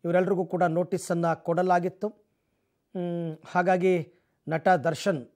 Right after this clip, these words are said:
ಅವರ ಜೊತೆಯಲ್ಲಿ ಈಗ, ಆ, ಡಾಲಿ ಧನಂಜಯ್, ಹಾಗೆಯೇ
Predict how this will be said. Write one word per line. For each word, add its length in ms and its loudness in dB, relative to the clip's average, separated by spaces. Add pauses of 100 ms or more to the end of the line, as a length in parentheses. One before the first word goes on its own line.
ಅವರ 220 -4
ಜೊತೆಯಲ್ಲಿ 560 0
ಈಗ, 100 2
ಆ, 180 2 (800)
ಡಾಲಿ 340 4
ಧನಂಜಯ್, 640 2 (600)
ಹಾಗೆಯೇ 580 -2